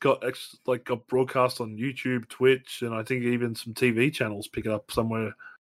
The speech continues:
uh, in some places in the world, they turned around, they dropped all that, and they went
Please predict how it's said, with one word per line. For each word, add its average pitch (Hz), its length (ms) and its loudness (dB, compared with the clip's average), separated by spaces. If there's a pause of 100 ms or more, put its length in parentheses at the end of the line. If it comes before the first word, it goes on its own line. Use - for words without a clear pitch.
(580)
uh, 110 400 8 (240)
in 120 160 4
some 120 180 4
places 120 380 6
in 110 80 0
the 104 100 0
world, 120 300 6 (580)
they 160 260 8
turned 160 240 4
around, 131 200 6
they 127 120 8
dropped 120 300 4
all 107 140 2
that, 110 160 2
and 117 100 -10
they 110 100 -6
went 113 260 -4